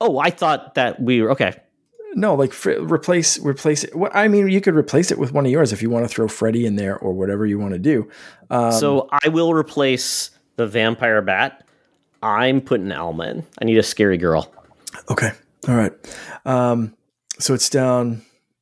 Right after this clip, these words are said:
Speaker 2: A, you get the choice here, Freddy or Dry Bones, I think. Would that be the choi-,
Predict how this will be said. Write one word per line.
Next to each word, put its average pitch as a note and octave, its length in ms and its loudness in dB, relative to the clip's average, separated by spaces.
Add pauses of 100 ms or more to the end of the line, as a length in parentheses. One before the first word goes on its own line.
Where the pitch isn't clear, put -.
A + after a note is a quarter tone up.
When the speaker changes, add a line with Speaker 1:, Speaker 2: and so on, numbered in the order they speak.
(680)
Speaker 2:
A, B2 60 0 (240)
you A#2 160 0
get A#2+ 160 0
the - 80 -14
choice A#2+ 340 2
here, G2+ 180 2
Freddy C3+ 680 0 (1040)
or A2 640 0 (1300)
Dry G#2+ 220 -2
Bones, E3 420 -2 (960)
I - 80 -4
think. E3 320 -4 (920)
Would G#2 100 -6
that G#2 120 -6
be - 60 -14
the A#2+ 100 0
choi-, G#2+ 240 -2